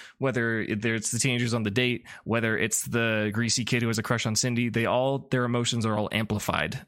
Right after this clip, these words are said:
And as is Elodie's emotions, trying to get this bowl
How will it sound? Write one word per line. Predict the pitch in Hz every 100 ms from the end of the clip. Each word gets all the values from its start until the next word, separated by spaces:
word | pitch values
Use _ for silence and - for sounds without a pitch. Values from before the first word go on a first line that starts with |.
| -
And | 95 92 - -
as | 117 127
is | 131 131
Elodie's | 160 180 151
emotions, | 123 113 113 120 113
trying | - - 120 120 113
to | 117
get | 104 107
this | - 101
bowl | 95 110 123 113 -